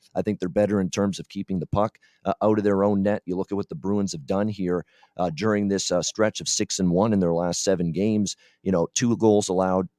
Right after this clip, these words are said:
to Winnipeg, two goals allowed to Montreal, two goals allowed to Tampa Bay with Lindholm on, now on the team. Uh, I definitely think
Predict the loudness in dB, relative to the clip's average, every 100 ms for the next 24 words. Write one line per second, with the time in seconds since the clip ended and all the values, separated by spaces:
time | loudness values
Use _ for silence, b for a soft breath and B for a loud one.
0 | -10 -4 0 0 2 2 2 -4 -6 2
1 | 2 2 0 0 0 -2 -2 -2 -2 0
2 | 2 0 -4 _ -4 0 4 4 2 2
3 | 0 0 -2 -2 -4 -4 -4 -2 -2 -6
4 | -2 -2 -2 _ _ -10 -4 -2 0 0
5 | -2 -2 -2 -2 0 -2 -4 -4 -4 -4
6 | -8 _ -16 -14 -6 -2 0 -2 -4 -4
7 | -4 -6